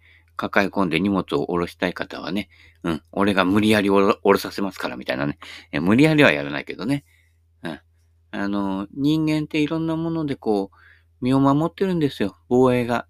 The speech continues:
自分で気がつかないうちにね。ええ。えー、そういったものはね、こう、心が緩んだ時にね、えー、自然に落ちるもので、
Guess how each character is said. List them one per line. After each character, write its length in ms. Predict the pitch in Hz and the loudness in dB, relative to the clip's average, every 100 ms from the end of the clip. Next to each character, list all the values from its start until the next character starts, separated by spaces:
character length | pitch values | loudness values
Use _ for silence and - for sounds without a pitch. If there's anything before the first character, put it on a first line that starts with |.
| - | -12
自 180 | 110 123 | -8 -4
分 200 | 135 131 | -2 -2
で 140 | 135 | -4
気 160 | - 139 | -2 0
が 120 | 143 | 0
つ 80 | - | -2
か 120 | 147 | -2
な 160 | 143 95 | 0 -2
い 60 | |
う 20 | |
ち 140 | - 82 | -4 -4
に 60 | 104 | -2
ね。 200 | 139 - - - - _ _ | -2 -4 -18 -20 -20 _ _
え 80 | 98 | -4
え。 180 | 85 - _ _ _ _ _ | -4 -4 _ _ _ _ _
え 60 | 104 101 104 104 | -4 -2 -2 -2
ー、 60 | |
そ 100 | - | 0
う 40 | 143 | 0
い 40 | |
っ 20 | |
た 120 | 139 151 | 0 -2
も 160 | 160 | 0
の 120 | 165 | -2
は 100 | 90 | -2
ね、 160 | 80 80 | -4 -6
こ 960 | - 95 90 87 87 85 87 82 - - | -6 -2 0 0 -2 -4 -4 -8 -10 -14
う、 540 | - _ _ _ _ - | -20 _ _ _ _ -4
心 340 | 143 185 196 | 0 2 4
が 140 | 139 | 4
緩 260 | 104 113 131 | 4 2 0
ん 60 | 139 | 0
だ 140 | 117 | -2
時 240 | 98 80 | -6 -8
に 100 | 73 | -8
ね、 180 | 87 - _ _ _ _ _ _ _ | -8 -10 _ _ _ _ _ _ _
え 60 | 90 | -8
ー、 20 | |
自 220 | - 104 | -6 -2
然 180 | 107 104 | 2 2
に 100 | 104 | 2
落 160 | 101 - | -2 -2
ち 80 | |
る 100 | 104 | -2
も 140 | 80 73 | -2 -4
の 140 | 71 | -6
で、 240 | 80 - | -10 -16